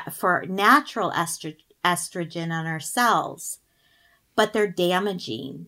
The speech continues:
and they're harmful, and they're toxic, and they'll, they create a false estrogen dominance. So part of the education we'll do in perimenopause is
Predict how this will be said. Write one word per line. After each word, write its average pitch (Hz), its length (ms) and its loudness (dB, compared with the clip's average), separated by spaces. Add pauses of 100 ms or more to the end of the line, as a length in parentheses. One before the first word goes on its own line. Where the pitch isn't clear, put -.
(120)
and 175 180 0
they're 170 160 0
harmful, 170 800 -2
and 175 120 -4
they're 170 120 -6
toxic, - 760 -2
and 165 460 0
they'll, 170 260 4
they 175 140 0
create 165 640 -2 (480)
a 175 80 0
false - 920 4 (300)
estrogen 151 500 -4
dominance. 139 800 -6 (400)
So 226 200 4
part 262 340 4
of 277 120 6
the 226 120 0
education 180 600 -4
we'll 175 140 -4
do 170 360 -4
in 170 140 -4
perimenopause 160 1000 -4
is 151 460 -4